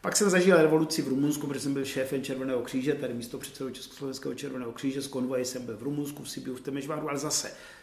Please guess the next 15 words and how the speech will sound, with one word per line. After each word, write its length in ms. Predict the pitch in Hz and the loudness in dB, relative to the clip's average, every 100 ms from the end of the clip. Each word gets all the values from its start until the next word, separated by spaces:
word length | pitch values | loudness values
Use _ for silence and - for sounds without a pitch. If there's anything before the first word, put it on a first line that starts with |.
| _ _ | _ _
to 120 | 170 | 4
vlastně 420 | 180 208 - 220 | 6 4 4 0
nebyla 280 | 196 190 185 | 0 2 2
válka. 460 | 170 143 139 - - - - - | 0 -2 -4 -10 -16 -20 -14 -6
Tam 140 | 131 | -2
byla 160 | 127 107 | -2 -2
revoluce, 520 | 131 160 160 160 156 | 0 0 0 0 -4
střílelo 580 | - - 156 151 147 143 | -4 -2 2 2 2 -2
se, 180 | 147 | -4
bylo 180 | 139 135 | -4 -6
to 120 | - | -6
velmi, 520 | 120 113 135 143 151 139 | -8 0 4 6 4 4
velmi, 440 | 131 127 135 131 | 0 0 0 0
velmi, 440 | 123 123 127 131 - - - - - - | -2 -2 0 -2 -4 -12 -20 -20 -16 -10
eh, 220 | 123 117 | -10 -10